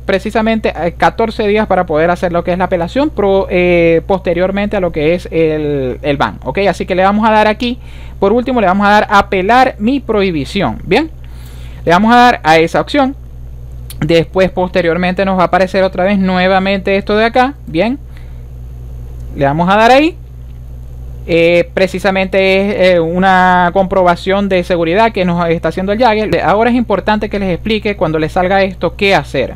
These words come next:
porque muchos se van a enredar acá. Acá les va a aparecer lo que es correo electrónico, nombre de usuario y contraseña. Bien, acá ustedes van a colocar lo que es la cuenta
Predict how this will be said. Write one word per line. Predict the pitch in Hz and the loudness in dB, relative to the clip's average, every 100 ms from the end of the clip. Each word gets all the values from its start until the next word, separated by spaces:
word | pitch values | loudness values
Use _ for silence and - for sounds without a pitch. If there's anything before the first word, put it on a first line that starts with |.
| - | -6
porque | 170 170 | -4 0
muchos | 202 226 - | 0 0 0
se | 180 | 0
van | 170 | 0
a | 180 | 0
enredar | 175 185 196 | 2 2 4
acá. | 220 277 247 - - - | 4 0 0 -10 -16 -6
Acá | - 285 269 | -2 2 4
les | 233 | 4
va | |
a | 226 | 4
aparecer | 214 220 226 214 | 4 2 0 -2
lo | 196 | 0
que | 185 202 | 0 -2
es | - | -2
correo | 185 170 214 | -2 0 0
electrónico, | 247 - 233 240 233 | 0 0 0 0 0
nombre | 196 185 180 | 0 2 0
de | 180 | 0
usuario | 240 233 233 220 - | 2 2 2 0 -4
y | 185 | -6
contraseña. | 165 143 120 113 92 123 | -4 -2 -4 -6 -8 -2
Bien, | 156 123 - - - - | 0 0 -6 -14 -10 0
acá | 233 285 269 254 - | 2 4 4 2 -2
ustedes | 175 226 220 | -2 0 2
van | 233 220 | 2 2
a | 214 | 2
colocar | 202 185 202 190 | 0 2 2 2
lo | 170 | 0
que | 175 | -2
es | 175 - | -4 -2
la | 175 160 | 2 2
cuenta | - 208 247 247 226 233 233 | 2 0 2 2 2 0 -2